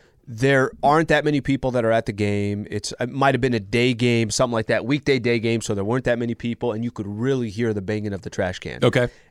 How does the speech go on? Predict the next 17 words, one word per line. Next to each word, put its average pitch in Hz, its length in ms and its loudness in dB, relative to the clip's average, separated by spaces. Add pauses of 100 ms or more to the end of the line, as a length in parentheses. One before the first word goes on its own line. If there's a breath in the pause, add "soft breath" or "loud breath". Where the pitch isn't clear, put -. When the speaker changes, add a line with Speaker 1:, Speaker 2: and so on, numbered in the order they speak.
(100)
Speaker 1:
And 127 160 0
he 170 300 0
starts 160 480 4
realizing 98 800 2 (260)
what's 139 280 2
going 123 340 2
on, 120 240 -2 (440)
and 127 140 0
he 131 80 0
calls 196 520 4
the 143 120 2
catcher 180 520 4
out. 98 160 2
Speaker 2:
Yeah, 135 240 4 (340 soft breath)
yeah. 120 280 2 (260)
Speaker 1:
And 139 520 2 (120)
the 135 640 2